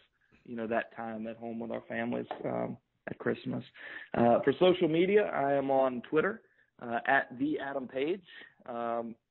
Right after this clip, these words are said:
I am on Instagram. I, I don't know the Instagram handle. I'll be honest with you. I haven't used it in a while. I, I, every couple of months, just post a, a random photo of something totally non-related to wrestling,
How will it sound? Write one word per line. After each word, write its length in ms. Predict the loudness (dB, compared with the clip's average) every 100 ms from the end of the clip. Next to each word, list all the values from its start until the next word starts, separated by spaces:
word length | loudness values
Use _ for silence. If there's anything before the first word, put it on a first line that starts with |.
| _ _ _ -2
I 160 | 4 6
am 100 | 6
on 120 | 2
Instagram. 640 | -2 -8 -10 -8 -6 -10 -16 _ _ -6
I, 240 | -2 -2 -4 -6
I 100 | 2
don't 200 | 4 6
know 100 | 4
the 80 | 4
Instagram 460 | 2 0 -2 -2 -2
handle. 360 | -6 -6 -6 -4
I'll 100 | 2
be 100 | 4
honest 240 | 4 4
with 120 | 2
you. 80 | 2
I 40 | 2
haven't 220 | 0 4
used 220 | 2 2
it 80 | -2
in 60 |
a 40 | 2
while. 460 | 4 4 2 2 4
I, 200 | 4 4 -2 -20 -2
I, 140 | 4 6 6
every 220 | 2 -2
couple 320 | -6 -6 -6
of 100 | -6
months, 260 | -10 -12 -14
just 140 | -20 -18 -8
post 200 | -6 -4 -2
a, 260 | 0 0
a 60 | 0
random 440 | 0 -2 -2 -6 0
photo 320 | 2 4 4
of 80 | 2 0
something 460 | -2 0 -4 -4
totally 320 | 0 2 4 2
non-related 600 | -2 -6 -2 0 -2 -4
to 80 | 0
wrestling, 440 | 0 0 -6